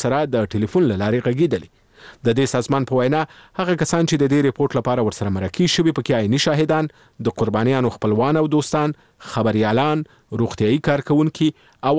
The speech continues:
ان د طالبانو خپل کسان شامل دي. له دې مخکې یو شمیر ښځینه پولیسو چې په پخواني حکومت کې دندې درلودې،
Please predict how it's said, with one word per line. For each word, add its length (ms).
ان 180
د 120
طالبانو 500
خپل 320
کسان 340
شامل 380
دي. 100
له 80
دې 160
مخکې 260
یو 120
شمیر 260
ښځینه 320
پولیسو 300
چې 160
په 140
پخواني 320
حکومت 340
کې 300
دندې 300
درلودې، 340